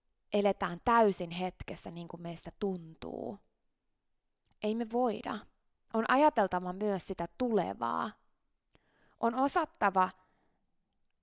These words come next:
laittaa toissijaiseksi tämänhetkiset toiveet tulevaisuuden unelmien toteutumisen takia. Ei se tarkoita sitä, että pitää kieltää itseltä kaikki.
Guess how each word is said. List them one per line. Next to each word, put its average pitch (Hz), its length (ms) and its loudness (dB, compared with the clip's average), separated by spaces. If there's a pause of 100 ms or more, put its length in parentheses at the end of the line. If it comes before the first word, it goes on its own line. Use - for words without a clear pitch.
(400)
laittaa 220 480 2 (140)
toissijaiseksi 220 880 0
tämänhetkiset 185 1120 -4
toiveet 175 840 2 (1080)
tulevaisuuden 185 760 4
unelmien 175 500 -6
toteutumisen 175 840 -10 (280)
takia. - 460 -6 (1000)
Ei 214 100 -2
se 302 100 0
tarkoita 294 420 0
sitä, 185 300 -4
että 170 160 -10
pitää 175 320 -4
kieltää 190 360 -2
itseltä 170 420 -12
kaikki. - 720 -6